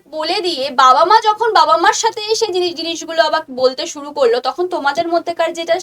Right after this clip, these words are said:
ঠিক হয়ে যেত হয়তো, যে বন্ধুত্বটা হয়তো তোমাদের এতটাই স্ট্রং ছিল, একটু ঝগড়া হলেও সেটা আবার তোমরা ঠিক করে নিতে পারতে, কিন্তু বাবা মা যেহেতু অন-, জায়গাটা অনেকটা এরিয়া বেড়ে গেল,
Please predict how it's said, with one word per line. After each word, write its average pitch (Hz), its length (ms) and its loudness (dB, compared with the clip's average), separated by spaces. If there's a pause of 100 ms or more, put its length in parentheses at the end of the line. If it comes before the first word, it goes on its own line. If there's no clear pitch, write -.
ঠিক 370 280 -4
হয়ে 349 200 -2
যেত 254 200 -4
হয়তো, 226 420 -6 (320)
যে 359 200 0
বন্ধুত্বটা 339 760 -2
হয়তো 370 220 2
তোমাদের 349 300 -2
এতটাই 302 440 0
স্ট্রং 330 320 0
ছিল, 269 220 -6
একটু 294 280 -2
ঝগড়া 269 360 -2
হলেও 311 300 -4
সেটা 359 200 -8
আবার 330 260 -2
তোমরা 349 200 -4
ঠিক 311 280 -14
করে 330 160 -2
নিতে 294 200 -8
পারতে, 226 400 -6
কিন্তু - 420 -8
বাবা 269 340 6
মা 339 220 4
যেহেতু 339 340 -6
অন-, 320 180 4
জায়গাটা 285 460 2
অনেকটা 294 380 -2
এরিয়া 285 360 0
বেড়ে 285 240 0
গেল, 220 260 2